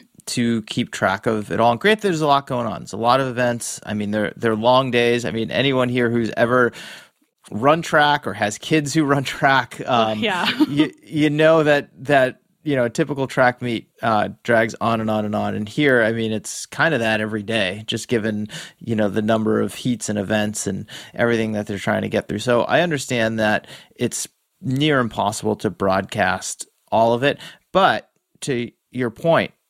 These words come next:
Speaker 1: there have been more hours of track and field
Speaker 2: Yeah.
Speaker 1: in prime time than ever before.
Speaker 2: Yeah, I
Speaker 1: And
Speaker 2: can
Speaker 1: that
Speaker 2: feel
Speaker 1: is
Speaker 2: that. <laughs>
Speaker 1: Yeah, and that is huge. And that is going to just help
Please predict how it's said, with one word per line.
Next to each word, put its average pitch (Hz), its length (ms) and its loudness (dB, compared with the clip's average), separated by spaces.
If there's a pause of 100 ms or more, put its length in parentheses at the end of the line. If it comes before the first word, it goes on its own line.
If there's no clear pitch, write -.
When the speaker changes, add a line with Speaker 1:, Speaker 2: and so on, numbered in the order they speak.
(180)
Speaker 1:
there 127 180 2
have 143 400 0
been 123 400 -2
more 127 380 2
hours 113 680 0 (200)
of 110 440 2
track 113 300 0
and 117 120 -8
field 110 520 -2
Speaker 2:
Yeah. 202 300 -2 (760)
Speaker 1:
in 123 240 0
prime 135 420 2
time 135 540 2
than 123 240 -2
ever 110 280 2
before. - 600 -10
Speaker 2:
Yeah, 202 360 2
I - 100 2
Speaker 1:
And - 80 2
Speaker 2:
can 311 100 6
Speaker 1:
that 175 180 4
Speaker 2:
feel - 140 4
Speaker 1:
is - 60 -4
Speaker 2:
that. - 280 -6 (220)
<laughs> 262 120 -6 (220)
Speaker 1:
Yeah, 113 340 2
and 139 180 -2
that 180 200 4
is 151 100 -2
huge. 80 540 -4
And 120 220 -2
that 139 240 2
is 135 240 -2
going 117 560 -2 (440)
to 117 600 0
just - 320 -6
help 120 340 0